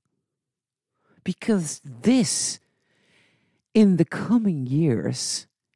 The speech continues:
is going to be the most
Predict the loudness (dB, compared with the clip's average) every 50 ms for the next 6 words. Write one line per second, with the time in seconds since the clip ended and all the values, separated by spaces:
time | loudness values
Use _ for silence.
0 | _ _ 0 0 0 -2 -6 -12 _ 0 2 2 4 4 2 2 0 -2 -4 -6
1 | -6 -6 -6 -4 -4 -4 -4 -6 -8 -12 -14 -16 -20 _ _ _ _ _ _ _
2 | _ 0 2 2 2 2 -2 -4 -2 0 2 2 2 2 2 -2 -6 -8